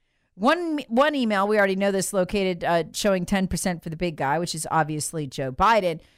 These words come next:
But the Daily Mail's uncovered another email from the laptop that included Joe Biden. It's in twenty seventeen, discussing a multi-million dollar gas deal, natural gas deal with China.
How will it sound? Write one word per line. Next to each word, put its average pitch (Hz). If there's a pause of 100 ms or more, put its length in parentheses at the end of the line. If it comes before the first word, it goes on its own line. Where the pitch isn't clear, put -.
(140)
But 226
the 240
Daily 311
Mail's 240
uncovered 226
another 254
email 165
from 254
the 196
laptop 180 (2000)
that 254
included 254
Joe 262
Biden. 196
It's 214
in 214
twenty 277
seventeen, 214
discussing 220
a 202
multi-million 202
dollar 180
gas 196
deal, 139
natural 165
gas 156
deal 143
with 143
China. 139